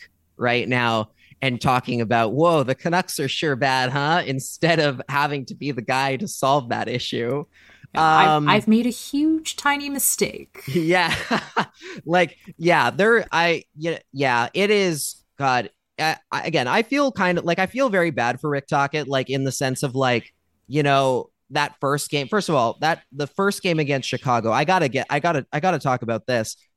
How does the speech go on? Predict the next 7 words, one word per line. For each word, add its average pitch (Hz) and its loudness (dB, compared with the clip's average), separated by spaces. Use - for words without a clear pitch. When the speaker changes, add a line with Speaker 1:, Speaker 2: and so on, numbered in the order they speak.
Speaker 1:
The, 135 4
s-, - -10
like, 160 0
apparently, 175 0
like, 156 0
they, 143 -2
eh, 143 -2